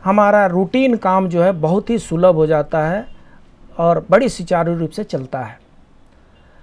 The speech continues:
इनमें से अगर कोई भी कम हुआ तो हमें कुछ अटपटा सा लगता है। लेकिन क्या आपने कभी ये सोचा है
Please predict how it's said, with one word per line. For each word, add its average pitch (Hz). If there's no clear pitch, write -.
इनमें 233
से 233
अगर 208
कोई 262
भी 254
कम 226
हुआ 190
तो 208
हमें 240
कुछ 240
अटपटा 262
सा 180
लगता 143
है। 107
लेकिन 208
क्या 220
आपने 190
कभी 190
ये 185
सोचा 170
है 240